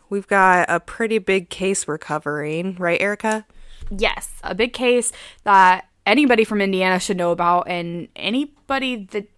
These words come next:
Speaker 2: knows anything should probably know about.
Speaker 1: <laughs> If you follow true crime at all, you know about this case. We've been wanting to cover it since we came up with the podcast idea, and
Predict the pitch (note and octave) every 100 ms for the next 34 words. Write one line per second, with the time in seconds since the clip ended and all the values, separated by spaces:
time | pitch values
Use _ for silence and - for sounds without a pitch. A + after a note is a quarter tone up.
0 | _ _ - G3 A3 G#3 G3+ A3+ - B3+
1 | - C#4 - C#4+ D4 D4+ D#4 D#4 D#4 E4
2 | D4+ A#3+ B3+ B3+ B3 A#3+ - G#3 G3+ F#3
3 | - F3 F3 F3 F3 E3+ E3+ E3+ - E3+
4 | - - E3 E3 F3+ F3+ F#3 E3+ E3+ D#3+
5 | D#3+ - - - _ F#3 F#3 F#3 F3+ E3
6 | F3+ E3 E3 D#3 - - F#3+ F3+ - E3
7 | D3+ - F3 E3 - F#3 G3 - D#3+ D#3
8 | C#3+ - C#3 D#3+ C#3+ C#3+ - C#3+ C#3+ -
9 | C#3+ D3 D3 D#3 D3 D3 - D3 C#3+